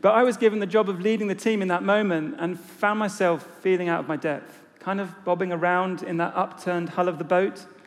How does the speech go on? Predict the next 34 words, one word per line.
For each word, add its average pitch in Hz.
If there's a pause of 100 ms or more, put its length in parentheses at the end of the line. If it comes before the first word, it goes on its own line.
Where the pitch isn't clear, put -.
(140)
isolated, 165
alone. 147 (540)
And 185
it 208
was 208
during 220
that 185
time 214
that 170
I 160
found 190
psalms 190
like 165
this - (300)
in 170
a 170
whole 185
new 175
way 165 (260)
and 156
began 175
to 165 (880)
find 196
meaning 214
in 160
them 147
and 147
treasure 196
them 147
in 151
my 160
relationship 160
with 147
God. 160